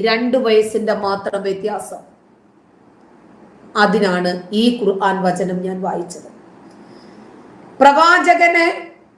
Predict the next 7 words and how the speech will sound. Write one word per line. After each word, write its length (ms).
വാപ്പയുടെ 500
സഹോദരങ്ങളെയും 1040
ഉമ്മയുടെ 420
സഹോദരങ്ങളെയും 960
ഒക്കെ 120
അനുവദിച്ചു 480
നൽകിയിട്ടുണ്ട്. 640